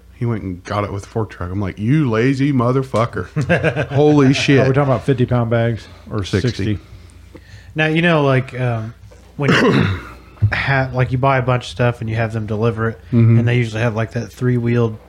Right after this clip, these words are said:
Speaker 3: off-road
Speaker 2: Mm.
Speaker 3: fork
Speaker 1: Right,
Speaker 3: truck
Speaker 1: fork
Speaker 3: that's
Speaker 1: truck,
Speaker 3: usually
Speaker 1: yep.
Speaker 3: attached. Now, that always makes me nervous because it's like usually you got, like, a lot where you have just the number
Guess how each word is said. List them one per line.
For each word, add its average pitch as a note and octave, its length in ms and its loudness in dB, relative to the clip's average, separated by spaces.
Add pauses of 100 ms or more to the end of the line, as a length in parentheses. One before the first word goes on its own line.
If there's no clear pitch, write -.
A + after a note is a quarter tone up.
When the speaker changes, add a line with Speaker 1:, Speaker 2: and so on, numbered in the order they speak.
(120)
Speaker 3:
off-road A#2+ 580 2
Speaker 2:
Mm. B2+ 180 0
Speaker 3:
fork B2+ 140 4
Speaker 1:
Right, G#2 180 4
Speaker 3:
truck A#2 140 0
Speaker 1:
fork G#2 160 2
Speaker 3:
that's - 80 -4
Speaker 1:
truck, G2+ 220 2
Speaker 3:
usually G2+ 220 2
Speaker 1:
yep. A2+ 80 -4
Speaker 3:
attached. A2+ 340 -4 (500)
Now, B2+ 160 -6
that D#3+ 220 0
always D3+ 240 2
makes C3 260 -2
me B2 80 0
nervous A#2 320 0
because A2+ 320 -4
it's G#2+ 160 -8
like A2 220 -6
usually A#2 340 -2
you A2 60 -6
got, A2+ 280 -6
like, A#2 200 -6
a G#2+ 40 -10
lot A#2+ 440 0
where A#2+ 120 -2
you A2+ 120 -2
have A#2 200 -2
just C#3 320 -2
the E3+ 80 -2
number B2+ 480 0